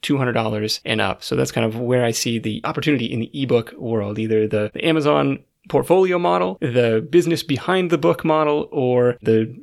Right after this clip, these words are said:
turn your content into a course model. Question three is from Jenny, who asks, "I'm an innate side hustler. I currently have seven different hustles. My question is, how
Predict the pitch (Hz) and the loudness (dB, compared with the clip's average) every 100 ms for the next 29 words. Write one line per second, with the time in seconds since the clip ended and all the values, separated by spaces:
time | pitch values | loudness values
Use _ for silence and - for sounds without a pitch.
0 | - - 147 135 123 - 120 117 117 120 | -10 0 2 2 0 -2 -6 -4 -4 -4
1 | 107 104 - 101 - 95 - 135 _ _ | -4 -4 -4 -6 -4 -6 -6 -8 _ _
2 | _ _ _ - 202 190 180 - 233 240 | _ _ _ -2 -2 0 -2 0 -2 0
3 | 170 - 139 131 147 123 165 151 113 113 | -2 -2 -4 -4 -4 -2 0 2 0 0
4 | 135 139 127 127 - - - - 147 139 | -2 0 0 -2 -6 -12 -12 -4 -2 0
5 | 143 131 139 175 190 - - 151 151 160 | 0 0 2 0 -2 -4 0 0 2 0
6 | 156 151 135 156 143 131 - 170 175 170 | 0 0 2 0 0 0 0 0 0 2
7 | 156 143 156 156 151 - 151 139 214 - | 2 2 2 2 0 -2 -4 2 2 2
8 | 196 185 165 - - 185 220 226 | 0 0 0 -6 -6 -2 0 0